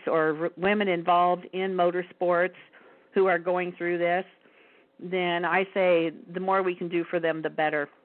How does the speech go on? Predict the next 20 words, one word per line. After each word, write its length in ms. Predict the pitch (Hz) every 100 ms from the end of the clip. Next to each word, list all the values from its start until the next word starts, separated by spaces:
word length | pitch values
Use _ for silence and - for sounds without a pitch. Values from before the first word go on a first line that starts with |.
| _ _ _ _ _ _ _ - -
So 80 | 185
I'm 180 | 180
anxious 400 | - 180 - 185 180 -
to, 340 | 185 165 160 160 - - - _ -
uh, 240 | 165 165 156
connect 360 | 220 196 202 220
with 100 | 202
him 200 | 196 190
tonight 400 | 202 180 190 220
and 80 | 190
have 220 | 175 175
him 340 | - 190 180 180 - - - - - _ _ -
tell 160 | 196
us 100 | 190 -
more 180 | 190 180
about 280 | 180 170 -
what 160 | 185
he's 200 | 190 185 175
doing. 460 | 180 208 180 156 196 - _ _ - - _ -
Um, 520 | 175 160 151 143